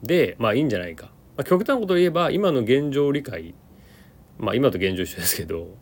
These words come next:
えー、八か九で、経験体験が一か二っていうのがなければ、その、八か九、要は一か二のスパイスを前面に出そうとするから、えー、齟齬があるというか、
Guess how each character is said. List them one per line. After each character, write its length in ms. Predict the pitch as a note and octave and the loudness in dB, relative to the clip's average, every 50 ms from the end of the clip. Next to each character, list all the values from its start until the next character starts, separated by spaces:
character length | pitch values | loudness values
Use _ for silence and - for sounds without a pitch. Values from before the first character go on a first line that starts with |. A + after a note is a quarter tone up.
| - - | -20 -18
え 380 | - E2+ E2 E2 E2 E2 D#2+ - | -16 -16 -16 -16 -16 -18 -18 -20
ー、 40 | - - | -20 -16
八 300 | - - A2 - - - | -12 -12 -10 -8 -4 0
か 140 | - - - - | 0 0 0 -2
九 360 | - - A#2 F#2 D#2+ - - | -6 -4 -4 -4 -4 -2 2
で、 240 | - A3 B3+ A3 - - - - - - - - - | 2 4 4 2 0 -6 -16 -20 -20 -20 -20 -12 -2
経 240 | - F3+ F#3+ G3 | 2 4 4 4
験 220 | F#3+ G3 F#3 F#3 E3+ | 4 2 0 0 2
体 180 | - F3 E3+ | 0 0 0
験 160 | E3 - E3 E3 | 0 -2 -4 -4
が 80 | D#3+ - | -4 -6
一 260 | - A2 - - - | -6 -8 -6 -6 -8
か 120 | - - - D2 | -8 -8 -12 -12
二 200 | D#2+ E2 E2+ F2+ | -12 -12 -12 -12
っ 40 | - - - - - - - - - - - - - - - - - | -14 -16 -20 -20 -20 -20 -20 -20 -20 -20 -20 -20 -20 -20 -20 -18 -8
て 100 | - B3 | -4 -2
い 120 | A#3+ B3+ C4 | 0 2 2
う 80 | C#4 | 2
の 80 | B3+ G#3+ | 4 2
が 80 | C3+ G2 | 2 2
な 180 | G2 A#2+ E3+ | 2 0 0
け 120 | F#3+ - B2+ | 2 0 0
れ 100 | E2+ D#2+ | 0 0
ば、 320 | E2 G#2 G#2+ A2+ F#2 F2 | -2 0 0 0 0 -2
そ 100 | - F2+ | -6 -10
の、 380 | F2 F2 E2 E2 E2 E2+ F2 - - | -10 -10 -10 -10 -12 -12 -14 -16 -18
八 320 | - - - D#3 - - - | -10 -6 -6 -6 -6 -6 -4
か 160 | - - B2+ | -2 -2 -2
九、 400 | - - C3+ A#2 G2 F2+ - - - | 0 0 2 2 2 0 -2 -4 0
要 160 | - E3+ G3 | 4 6 6
は 120 | F#3 A#2 F2 | 6 6 4
一 340 | G#2 C3 - - - D4+ - | 0 -2 -4 -4 -6 -6 -2
か 140 | - E3 B2+ | 0 2 2
二 120 | B2+ C3+ | 4 4
の 140 | B2 G2 F2 | 2 2 0
ス 100 | - - | -2 -4
パ 160 | - F#3+ A3 | -2 0 0
イ 80 | F#3+ - | 0 -2
ス 160 | - - F2 | -4 -8 -8
を 320 | E2+ F#2 G2 F#2+ E2+ D#2 - - - - A2+ | -6 -4 -4 -4 -4 -6 -12 -16 -8 0 4
前 140 | B2 C#3 | 6 6
面 220 | E3+ G#3 A#3 A#3+ E3+ | 6 4 2 0 0
に 60 | C3+ | 0
出 100 | - - - | 0 -2 -2
そ 100 | - G3 | -2 -2
う 60 | G3 | -2
と 80 | F#3+ F3 | -4 -4
す 120 | - - | -4 -2
る 120 | F#3+ G#3+ | -4 -2
か 160 | G#3+ - B3+ C4 | -2 -4 -6 -4
ら、 320 | D4+ D#4 D#4 - - - - - - - - - - - - - - - - - - | -4 -6 -6 -8 -10 -14 -18 -20 -20 -20 -20 -20 -20 -20 -20 -20 -20 -20 -20 -10 -4
え 460 | G2+ G#2 G#2 G2 F#2+ F#2+ F#2 F#2 F#2 F#2 | 0 0 2 2 2 2 0 -2 -4 -6
ー、 20 | - | -4
齟 300 | - D3 B2 G#2+ G2 F#2 | 0 2 2 2 2 0
齬 40 | |
が 80 | F2 E2 | 0 -4
あ 60 | E2 | -6
る 100 | E2 E2 | -8 -10
と 80 | - F2 | -12 -14
い 100 | D#2+ D#2+ | -14 -16
う 60 | D#2+ | -16
か、 140 | - - | -18 -20